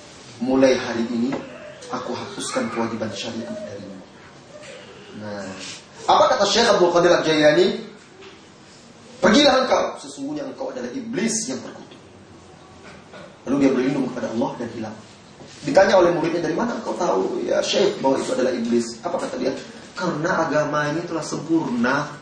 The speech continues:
tidak akan mungkin lagi ada dihapuskan dari orang. Tidak akan mungkin Allah merubahnya lagi, karena itu sudah diutus dulu Rasulullah sallallahu alaihi wasallam. Tidak ada lagi nabi."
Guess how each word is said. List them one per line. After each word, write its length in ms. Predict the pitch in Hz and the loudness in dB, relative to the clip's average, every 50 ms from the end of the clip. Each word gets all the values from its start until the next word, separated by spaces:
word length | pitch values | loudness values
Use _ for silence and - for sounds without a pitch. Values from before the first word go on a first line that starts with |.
| - - - | -18 -18 -12
tidak 240 | - - - - - | -8 -8 -6 -4 0
akan 80 | 214 220 214 | 2 4 4
mungkin 240 | 208 208 202 226 220 | 4 4 4 4 6
lagi 320 | 214 202 185 170 175 190 190 165 | 6 6 6 4 4 4 4 4
ada 160 | 160 175 175 | 6 6 4
dihapuskan 560 | 170 - - 156 - 160 139 - - 165 160 160 | 4 4 2 0 -2 -4 -6 -2 0 2 4 6
dari 160 | 151 156 156 | 6 6 6
orang. 380 | 147 131 127 127 131 - - - - - - - - - - - - | 6 4 4 2 0 -2 -6 -12 -16 -20 -20 -20 -20 -20 -20 -20 -10
Tidak 200 | - - 190 - - | -2 2 2 2 4
akan 120 | - 202 202 202 202 | 2 2 2 2 2
mungkin 260 | 190 175 180 202 196 190 | 2 2 2 2 2 4
Allah 280 | 180 170 165 175 175 196 | 4 4 6 6 6 6
merubahnya 500 | 190 165 160 156 151 151 160 151 151 151 | 6 4 2 2 2 2 2 2 2 2
lagi, 300 | 151 139 123 123 139 147 147 - | 2 2 2 2 2 -2 -2 -2
karena 240 | 208 202 214 220 220 208 | -2 0 2 2 0 0
itu 100 | 208 233 | -2 -2
sudah 400 | 214 - 175 - - - - - - - - - - | -2 2 4 6 6 4 4 2 -4 -10 -12 -14 -10
diutus 560 | 180 220 - 208 196 185 - - 202 190 - | -6 -2 0 2 2 0 0 0 -2 -2 0
dulu 300 | 165 160 165 165 165 156 | 0 0 0 2 2 0
Rasulullah 340 | - - 160 156 151 151 143 139 | 0 0 -2 -2 0 0 0 0
sallallahu 300 | - 139 135 135 139 139 135 | 0 0 0 2 2 2 2
alaihi 100 | 135 127 | 2 0
wasallam. 300 | 127 131 127 127 131 - - - - - - - - | -2 -2 -4 -4 -6 -6 -10 -14 -18 -18 -12 -4 0
Tidak 140 | 185 185 | 0 2
ada 140 | 190 202 208 208 | 4 4 4 4
lagi 180 | 202 202 196 208 | 4 4 4 2
nabi." 380 | 202 208 190 160 131 135 170 | 0 -2 -2 -4 -4 -4 -4